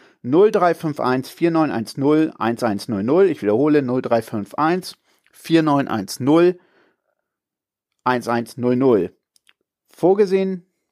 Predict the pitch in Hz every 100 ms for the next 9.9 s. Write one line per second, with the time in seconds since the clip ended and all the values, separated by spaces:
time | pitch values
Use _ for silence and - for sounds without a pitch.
0 | _ _ _ _ _ _ - _ - 135
1 | 123 117 - 147 139 - 131 127 123 156
2 | 170 147 143 131 131 131 - 127 120 -
3 | _ _ _ _ - 104 123 143 139 127
4 | 117 113 110 _ _ _ _ - 107 135
5 | 185 180 175 - 135 147 127 113 127 110
6 | 135 120 107 127 156 160 139 135 131 120
7 | - 131 131 127 123 120 110 - 127 131
8 | 135 131 - 117 113 110 117 - 120 -
9 | 127 - 101 - 151 - - - 156